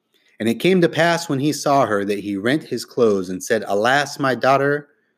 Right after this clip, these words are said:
thou hast brought me very low, and thou art one of them that trouble me.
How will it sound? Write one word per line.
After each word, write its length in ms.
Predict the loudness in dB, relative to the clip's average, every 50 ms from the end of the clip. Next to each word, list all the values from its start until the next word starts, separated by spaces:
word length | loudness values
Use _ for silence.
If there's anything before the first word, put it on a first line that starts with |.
| _ _ _ _ _ _ _ _ _ _ _
thou 440 | -10 -2 2 2 4 4 4 2 2
hast 360 | 0 0 -2 -4 -4 -8 _
brought 300 | -6 0 0 0 0 0
me 160 | -2 -4 -4
very 320 | -2 0 0 2 2 2 2
low, 500 | 2 0 -2 -4 -4 -8 -10 -14 -16 _ _ _ _ _ _ _ -12
and 120 | -10 -2
thou 280 | 0 2 4 4 4 2
art 340 | 2 0 0 0 -2 -6 -6
one 260 | -2 0 0 2 2
of 200 | 0 -2 0 0
them 260 | 2 2 2 2 -2 -2
that 140 | -4 -6
trouble 380 | -6 -4 -2 -2 -2 -2 -6 -8
me. 320 | -8 -10 -12 -14 -16 _